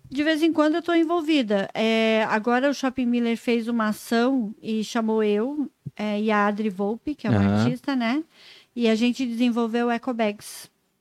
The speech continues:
Speaker 1: E essas eco bags, inclusive, ainda estão sendo vendidas. Foram feitas pro Outubro Rosa,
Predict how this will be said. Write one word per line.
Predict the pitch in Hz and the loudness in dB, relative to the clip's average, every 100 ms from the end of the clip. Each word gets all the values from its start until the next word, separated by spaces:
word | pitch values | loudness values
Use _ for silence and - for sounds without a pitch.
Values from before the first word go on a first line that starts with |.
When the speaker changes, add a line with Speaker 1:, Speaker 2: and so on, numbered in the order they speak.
| _ | _
Speaker 1:
E | 220 | -2
essas | 220 214 226 | -2 0 -2
eco | 220 220 | -2 0
bags, | 214 226 233 | -2 0 -2
inclusive, | - 226 208 247 | -2 -4 -2 0
ainda | 233 247 302 | 0 2 0
estão | 302 - 269 | -2 -2 -4
sendo | - 254 247 | -2 -2 -2
vendidas. | 233 226 196 220 285 311 - | 0 -2 -2 -4 -4 -6 -10
Foram | - 226 214 | -4 0 0
feitas | - 233 226 226 | -2 -4 -4 -8
pro | - 240 | -6 0
Outubro | 240 240 226 202 214 | 0 0 -4 -4 -4
Rosa, | 180 185 190 214 359 | -2 -2 -2 -4 -6